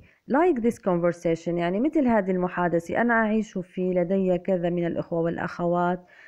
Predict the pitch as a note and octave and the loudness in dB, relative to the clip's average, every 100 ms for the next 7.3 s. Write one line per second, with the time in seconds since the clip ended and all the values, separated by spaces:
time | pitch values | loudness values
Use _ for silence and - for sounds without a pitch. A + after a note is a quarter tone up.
0 | - - A3 G3 F#3 F3 F3+ F#3+ F3+ F3 | -10 -2 2 2 2 0 -2 -2 -2 0
1 | E3 E3+ E3+ F3+ D#3+ E3+ E3+ E3 E3 - | 0 0 0 -2 -2 -2 0 0 -2 -2
2 | F3+ E3+ F3 - F3 E3+ B3 D#4+ G3 E3+ | -2 0 -2 -2 -2 -2 0 2 2 0
3 | D#3 - D#3 E3 F3+ - A3 A#3+ C4 - | 0 -2 -2 -2 -4 -2 0 2 0 -6
4 | _ _ _ _ _ _ - D4+ B3+ E3+ | _ _ _ _ _ _ 0 0 0 0
5 | E3 D#3+ D#3+ E3 E3 - E3+ D#3 E3 - | 2 2 0 -2 -2 -2 0 0 -4 -8
6 | A3 C4 C4 A#3 A3 F#3 E3 D#3+ D#3 - | -2 2 4 4 2 0 0 -2 -4 -10
7 | - E3+ | -10 -8